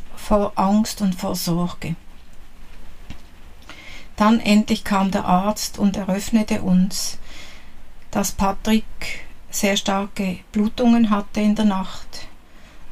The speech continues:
und dass in der, äh, bei der Operation ein Fehler passiert sei.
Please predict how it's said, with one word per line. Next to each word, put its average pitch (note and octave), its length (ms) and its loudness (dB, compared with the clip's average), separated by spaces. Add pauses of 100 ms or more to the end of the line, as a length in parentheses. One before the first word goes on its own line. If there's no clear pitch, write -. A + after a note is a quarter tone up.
(220)
und F#3+ 440 0
dass - 460 -2
in F#3 180 6
der, F#3 220 2 (960)
äh, F3 400 2
bei F3+ 140 4
der - 160 -6
Operation F#3 720 2
ein F3 260 2 (100)
Fehler F#3 320 2
passiert A3+ 480 2
sei. G3 360 0